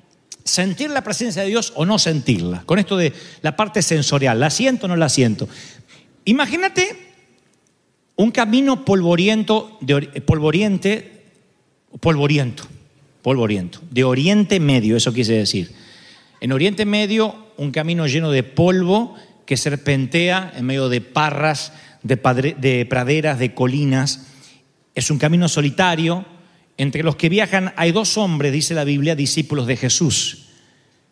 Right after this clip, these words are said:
Dos hombres que habían estado creciendo a los pies de Cristo.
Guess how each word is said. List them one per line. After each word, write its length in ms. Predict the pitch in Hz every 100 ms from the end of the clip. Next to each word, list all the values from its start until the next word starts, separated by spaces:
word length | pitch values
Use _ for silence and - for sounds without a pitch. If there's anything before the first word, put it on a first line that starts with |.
| _
Dos 300 | 113 208 -
hombres 260 | 240 226 202
que 80 |
habían 220 | 160 175 180
estado 440 | - 208 190 151
creciendo 520 | 143 135 - 196 165
a 20 |
los 140 | 143 113
pies 180 | 175 139
de 160 | 135
Cristo. 560 | 147 110 - - 90